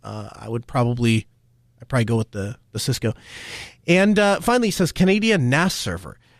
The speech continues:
Uh, could you also get a secondhand H P Micro or an Optiplex with an external drive bay?" Uh, for a, for an outboard nas.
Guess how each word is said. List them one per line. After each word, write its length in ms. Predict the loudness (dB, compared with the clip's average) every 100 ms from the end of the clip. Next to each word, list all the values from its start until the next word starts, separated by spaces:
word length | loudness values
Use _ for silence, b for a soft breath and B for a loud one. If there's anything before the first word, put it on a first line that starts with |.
| b -4
Uh, 240 | -2 -4 -6
could 300 | 0 2 4
you 120 | 2
also 420 | 2 2 0 -2
get 260 | 2 0 0
a 80 | -4
secondhand 640 | 0 0 2 2 4 4 2
H 220 | 0 2
P 100 | 4
Micro 600 | 4 4 2 2 4 2 b b -2
or 160 | 0
an 80 | 0 0
Optiplex 500 | -2 -4 -4 -4 -4
with 120 | -2
an 80 | -2
external 420 | -2 0 0 0
drive 500 | 0 2 2 0 -2
bay?" 280 | -6 -8 -12 _ _ _ _ _ _ _ _ _
Uh, 180 | 2 2
for 340 | 4 2 0 0
a, 300 | 0 2 0
for 240 | -2 -4 -2
an 60 |
outboard 520 | -2 -4 -2 0 2 2
nas. 420 | 0 -2 -8